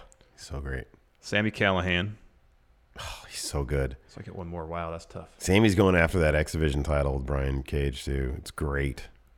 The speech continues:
Speaker 1: Ugh.
Speaker 2: Hmm. Who's, like, top heel on Smack? Oh, Joe.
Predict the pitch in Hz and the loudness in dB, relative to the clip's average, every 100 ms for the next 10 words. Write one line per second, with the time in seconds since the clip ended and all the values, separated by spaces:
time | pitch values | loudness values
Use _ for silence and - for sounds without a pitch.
0 | _ 90 85 85 95 - _ _ - - | _ 2 4 4 0 -2 _ _ -20 -20
1 | _ - - _ _ _ _ - - - | _ -20 -20 _ _ _ _ -20 -20 -20
2 | - _ _ _ _ _ - - - _ | -20 _ _ _ _ _ -20 -20 -20 _
3 | - - _ _ _ _ - 123 120 113 | -20 -20 _ _ _ _ -12 -6 -4 -2
4 | 101 95 87 85 85 80 80 87 - - | -4 -4 -6 -6 -8 -10 -12 -14 -18 -20
5 | - _ _ _ _ _ _ _ _ _ | -20 _ _ _ _ _ _ _ _ _
6 | - _ - 233 - - - 127 - 143 | -20 _ -14 -10 -10 -10 -8 -10 -8 -8
7 | 117 82 - 85 87 107 85 82 101 80 | -6 -8 -12 -12 -10 -10 -10 -4 -2 -2